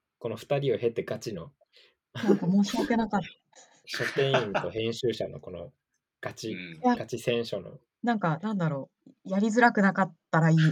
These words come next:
Speaker 2: よか-、いいなって思ってる。
Speaker 3: <laughs> まあ、もう手遅れですから。<laughs>
Speaker 2: なんだろう、私が楽しすぎて、
Speaker 1: そうですね。
Speaker 2: なんか普通に、
Speaker 1: <laughs>
Speaker 2: 多分、あの、気が合うっていうところも、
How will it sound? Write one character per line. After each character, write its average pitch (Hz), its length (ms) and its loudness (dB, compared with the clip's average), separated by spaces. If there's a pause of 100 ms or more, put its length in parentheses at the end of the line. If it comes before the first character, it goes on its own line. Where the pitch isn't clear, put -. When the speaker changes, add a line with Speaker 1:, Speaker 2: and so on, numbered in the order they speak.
(140)
Speaker 2:
よ 175 80 0
か-、 165 160 0
い 170 140 0
い 156 40 2
な 180 120 4
っ - 20 2
て - 180 6
思 185 220 8
っ - 20 -6
て 160 120 4
る。 151 140 4
Speaker 3:
<laughs> - 1040 -6
ま 208 80 8
あ、 208 40 8
も 190 180 6
う - 20 -8
手 160 80 10
遅 156 160 8
れ 107 120 4
で 92 100 -6
す - 80 -14
か 92 120 -4
ら。 90 160 2
<laughs> - 720 0 (200)
Speaker 2:
な 247 140 8
ん 226 40 4
だ 196 80 8
ろ 165 100 6
う、 - 20 2
私 262 440 6
が 294 100 2
楽 277 480 4
し - 140 -4
す 302 120 -2
ぎ 247 140 2
て、 165 440 6 (300)
Speaker 1:
そ 185 160 2
う - 40 4
で 165 120 -4
す - 120 -8
ね。 - 80 -10
Speaker 2:
な 240 60 0
ん - 20 6
か - 0 -
普 247 80 8
通 - 20 -
に、 240 280 0 (380)
Speaker 1:
<laughs> 226 240 -8
Speaker 2:
多 247 80 2
分、 175 440 4 (360)
あ 170 200 0
の、 156 320 0 (600)
気 220 160 -6
が 226 220 4
合 233 80 4
う 190 140 2
っ 160 60 -4 (360)
て 156 120 2
い 156 100 2
う 156 60 0
と 170 120 -2
こ 156 120 2
ろ 165 80 4
も、 143 220 0